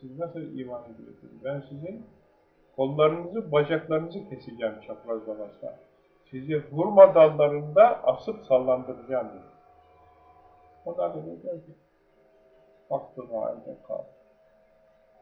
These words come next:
Neye hükmedersen hükmet, neye niyetlenirsen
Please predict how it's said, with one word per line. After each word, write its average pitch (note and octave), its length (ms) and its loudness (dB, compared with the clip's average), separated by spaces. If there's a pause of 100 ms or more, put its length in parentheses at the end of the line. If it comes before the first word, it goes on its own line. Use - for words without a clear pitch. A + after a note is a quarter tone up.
Neye D3 320 -2
hükmedersen B2+ 920 -10
hükmet, D3 400 -2 (840)
neye C#3 380 -4
niyetlenirsen A#2 1000 -10